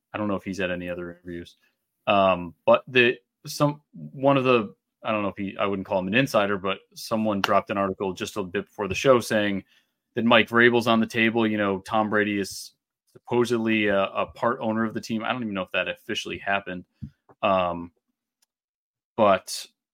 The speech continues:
there hasn't been any formal interview. I, I've said before, I would prefer Vrabel over Harbaugh, um, just for the culture aspect of things. I don't think Harbaugh would be a fit.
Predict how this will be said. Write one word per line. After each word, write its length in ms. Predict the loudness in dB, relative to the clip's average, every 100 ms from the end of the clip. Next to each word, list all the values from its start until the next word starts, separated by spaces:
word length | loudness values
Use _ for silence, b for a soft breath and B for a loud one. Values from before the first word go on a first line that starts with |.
| _ _
there 240 | -2 2 4
hasn't 340 | 4 4 0
been 140 | -2 -2
any 140 | -4
formal 400 | -4 -4 -2 -2
interview. 440 | -4 -4 -2 -2 -2 -4
I, 240 | 0 0
I've 120 | 0
said 220 | -2 -4
before, 540 | -6 -6 -2 0 0 0
I 120 | -2
would 220 | -2 -6
prefer 420 | -12 -10 -6 -4
Vrabel 560 | -4 -4 -4 -4 -6 -6
over 360 | -6 -6 -6 -6
Harbaugh, 540 | -4 -4 -2 -2 -2 -6 _ _ _ _ _ -6
um, 240 | -4 -4 -6
just 240 | -8 -6
for 200 | -4 -4
the 120 | -6
culture 540 | -12 -8 -8 -4 -2 0
aspect 460 | 0 -2 -6 -6
of 100 | -6
things. 320 | -4 -2 0
I 100 | 0
don't 160 | -2 -6
think 140 | -10 -4
Harbaugh 300 | -4 -2 -4
would 120 | -4
be 120 | -8
a 60 | -10
fit. 360 | -6 -4 -4